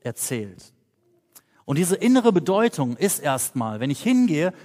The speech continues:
und einem Schwein Perlen gebe oder wenn ich hingehe und einem Hund das Heilige gebe, dann ist das unweise, dann ist das falsch, so etwas macht man nicht. Und dann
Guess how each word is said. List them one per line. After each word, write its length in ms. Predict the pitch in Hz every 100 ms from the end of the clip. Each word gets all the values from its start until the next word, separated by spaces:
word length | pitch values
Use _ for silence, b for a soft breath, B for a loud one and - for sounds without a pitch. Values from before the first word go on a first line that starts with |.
| B
und 120 | - 147
einem 220 | 160 160
Schwein 460 | - 156 185 202
Perlen 460 | - - 190 147 120
gebe 360 | 113 120 175 202
oder 180 | 135
wenn 100 | 135
ich 120 | 135 -
hingehe 320 | 226 208 180
und 100 | 151
einem 260 | 135 139
Hund 260 | 131 196 185 B B B B B _ _ _
das 280 | 147 - 185
Heilige 640 | 214 226 147 117 147 175 - - _ _ _ _ _ _
gebe, 560 | - 123 127 123 175 220 - _ _ _ _ _ _ _ _
dann 160 | 139
ist 300 | 147 196 -
das 440 | 190 202 - - - _ _
unweise, 720 | 214 240 233 135 127 131 147
dann 120 | 135
ist 140 | 160 180
das 180 | 160
falsch, 560 | - - 208 165 165 -
so 140 | 143
etwas 300 | 151 160 156
macht 380 | 135 170 - -
man 340 | 123 110 104 101 b b
nicht. 560 | 113 110 - - - _ _ _ _ _ _ _ _ _ _
Und 180 | 131 123
dann 320 | 196 302